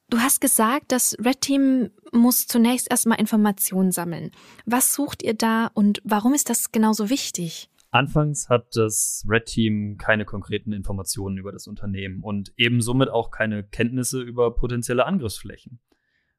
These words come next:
Speaker 2: Und dieses Wissen müssen wir uns eben zunächst aufbauen. Und dazu zählen insbesondere natürlich technische Informationen, also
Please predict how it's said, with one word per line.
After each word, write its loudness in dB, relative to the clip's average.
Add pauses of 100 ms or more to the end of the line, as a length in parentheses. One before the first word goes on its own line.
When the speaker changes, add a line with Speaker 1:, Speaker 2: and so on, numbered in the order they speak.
Speaker 2:
Und 4
dieses -4
Wissen 0
müssen -2
wir -2
uns -6
eben -6
zunächst -4
aufbauen. -6
Und -10
dazu 2
zählen -2
insbesondere -2
natürlich -6
technische 0
Informationen, -4
also -8